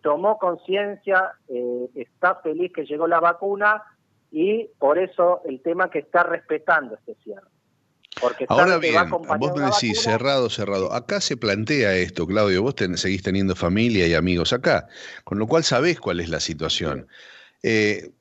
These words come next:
Speaker 2: la idiosincrasia seguramente del pueblo israelí es muy diferente a la del pueblo argentino. Acá siempre nos quejamos. Si estaba todo cerrado, porque estábamos todos cerrados y era la cuarentena más larga. Si ahora, eh, no hay restricciones, porque hay contagio y no hay restricciones. O sea,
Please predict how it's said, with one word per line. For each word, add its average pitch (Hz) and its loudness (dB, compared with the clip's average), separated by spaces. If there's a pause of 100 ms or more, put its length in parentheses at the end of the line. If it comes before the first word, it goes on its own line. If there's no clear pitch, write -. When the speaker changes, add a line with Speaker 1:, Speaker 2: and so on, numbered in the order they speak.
Speaker 2:
la 110 0
idiosincrasia 113 0
seguramente 107 -2
del 90 0
pueblo 131 0
israelí 110 2
es 107 0
muy 160 0
diferente 107 0
a - 2
la 87 4
del 82 0
pueblo 87 -2
argentino. 67 -8 (320)
Acá 135 0
siempre 180 -2
nos 113 -4
quejamos. 71 -6
Si - 0
estaba 165 0
todo 147 2
cerrado, 139 2
porque 101 -6
estábamos 110 0
todos 110 -2
cerrados 117 0
y 127 0
era 110 0
la 98 0
cuarentena 90 -2
más 80 -2
larga. 55 -6 (420)
Si 120 2
ahora, 151 2
eh, 107 2
no 101 -2
hay 135 -2
restricciones, 131 -2
porque 95 -2
hay 107 2
contagio 113 -2
y - 0
no 104 0
hay 98 -2
restricciones. 76 -4
O 110 -4
sea, 131 0